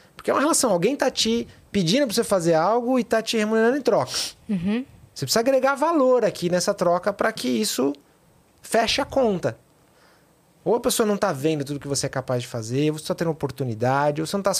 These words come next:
Speaker 1: conseguindo fazer o melhor possível. E vamos tentar entender.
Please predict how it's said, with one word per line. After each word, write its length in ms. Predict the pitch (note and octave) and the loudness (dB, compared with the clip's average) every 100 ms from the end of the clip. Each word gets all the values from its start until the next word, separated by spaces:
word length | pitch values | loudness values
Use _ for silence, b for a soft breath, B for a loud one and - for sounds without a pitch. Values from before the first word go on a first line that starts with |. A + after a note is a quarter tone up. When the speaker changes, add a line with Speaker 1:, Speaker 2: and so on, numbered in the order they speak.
| - | -4
Speaker 1:
conseguindo 440 | F3+ E3+ D#3+ D#3+ | -4 -4 -4 -4
fazer 280 | D#3 C3+ C#3+ | -2 -2 -2
o 40 | |
melhor 400 | C#3+ C3+ B2+ C#3 | 0 0 2 0
possível. 720 | C#3 B2+ - C#3+ D#3 D3+ D#3+ D#3+ B B B | -2 -8 -6 -2 -2 0 0 -2 B B B
E 80 | C3+ | 0
vamos 200 | D3 B3 | 0 2
tentar 240 | D#4 D4 D#4 | 0 0 -2
entender. 480 | D4 F4 D4 G3 | -2 0 0 0